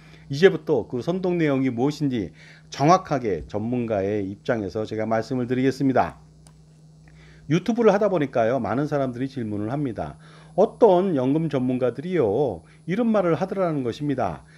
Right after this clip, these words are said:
"노후에 소득이 발생한다면 국민연금은 최대 오십 프로 삭감당합니다." 하고 얘기를 하는 것이죠. 맞습니다. 이 말이 맞거든요. 그리고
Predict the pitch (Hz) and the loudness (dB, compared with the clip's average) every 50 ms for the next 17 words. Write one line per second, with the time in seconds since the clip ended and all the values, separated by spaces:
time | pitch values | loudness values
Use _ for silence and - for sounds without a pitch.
0 | - - - - - 131 151 190 233 254 254 247 214 170 147 - 208 202 196 185 | -20 -20 -20 -2 2 4 4 6 6 4 4 6 4 4 4 2 -2 -2 -2 -2
1 | 185 170 170 143 123 - 147 139 135 151 156 156 147 131 110 98 98 113 131 - | -4 -2 -2 -4 -4 -2 -2 -2 -2 0 0 0 0 0 0 -2 -2 -4 -4 -6
2 | - 117 123 135 156 160 160 151 143 127 120 113 110 107 123 135 139 - 160 156 | -6 -4 -2 0 0 0 0 0 0 -2 -2 -2 -2 -2 -2 -4 -4 -4 -6 -4
3 | 156 160 143 120 110 120 135 160 156 165 - - 156 143 139 135 - - - - | -2 0 0 0 0 0 0 -2 -2 -6 -8 -4 -2 -2 0 0 -2 -4 -2 -2
4 | 190 185 175 165 151 156 156 151 151 139 135 147 143 143 139 143 139 147 151 139 | -2 0 0 0 2 2 2 2 0 0 2 2 4 4 4 2 2 2 0 0
5 | 123 113 123 123 131 135 135 131 127 131 120 - - - 147 117 95 80 - - | 0 0 -2 -2 -2 -2 -2 -2 -2 -4 -4 -6 -4 0 2 2 2 0 -2 -10
6 | - - - - - - - - - - - 202 196 - 196 175 143 117 95 78 | -20 -20 -20 -20 -20 -20 -20 -20 -8 -2 0 0 0 0 0 0 0 0 -2 -4
7 | 62 - - - - 160 175 185 196 202 220 185 139 - - 202 202 226 208 196 | -6 -10 -18 -14 -10 -6 -2 -2 -2 0 -2 -4 -6 -4 -4 -4 -2 -2 -2 0
8 | 170 139 127 139 214 247 - - - - - - - - - - - - - 220 | 0 2 2 0 0 -4 -8 -16 -20 -20 -20 -20 -20 -20 -20 -20 -16 -6 -2 -2
9 | 233 220 202 156 113 - | 2 4 4 4 4 2